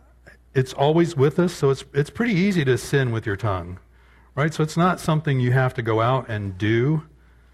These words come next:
Whereas, uh, you know, if you're gonna, if you're gonna sin with drink, you have to go out and get drink. Your tongue is always with you, and so it's pretty easy to, to sin with your tongue. And this passage contains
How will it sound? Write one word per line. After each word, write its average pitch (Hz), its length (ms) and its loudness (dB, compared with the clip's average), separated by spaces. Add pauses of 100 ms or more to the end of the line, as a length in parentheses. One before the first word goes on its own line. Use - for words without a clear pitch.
(640)
Whereas, 117 540 2
uh, 104 420 -4
you 123 160 -4
know, 117 80 -2
if 107 140 -6
you're 107 80 -4
gonna, 113 300 -6 (360)
if - 100 -20
you're 117 60 -6
gonna 107 300 -4 (480)
sin 143 420 0
with 113 180 -2
drink, 131 460 0
you 120 60 2
have 120 100 -2
to 120 80 -8
go 117 160 0
out 117 260 0
and 110 140 -4
get 104 240 -4
drink. 104 420 -8 (280)
Your 143 180 2
tongue 175 280 2
is 127 100 0
always 113 320 2
with 120 260 -2
you, 95 240 -14 (400)
and 110 180 -4
so 117 220 0
it's 160 220 -2
pretty 160 240 -2
easy 139 340 0
to, 104 300 -2 (180)
to 123 100 -6
sin 117 360 -4
with 98 160 -10
your 95 80 -8
tongue. 95 420 -10 (640)
And 120 160 -2
this 160 160 2
passage 165 500 0
contains 123 760 -2